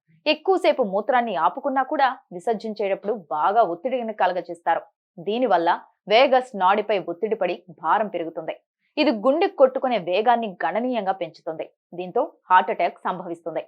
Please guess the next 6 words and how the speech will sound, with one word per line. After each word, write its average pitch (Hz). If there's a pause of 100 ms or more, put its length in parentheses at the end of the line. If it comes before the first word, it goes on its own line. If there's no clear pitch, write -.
(380)
బాత్రూంలో 190
మాత్రం 196 (280)
లేదా 208 (220)
మల 190
విసర్జన 208
చేసేటప్పుడు 277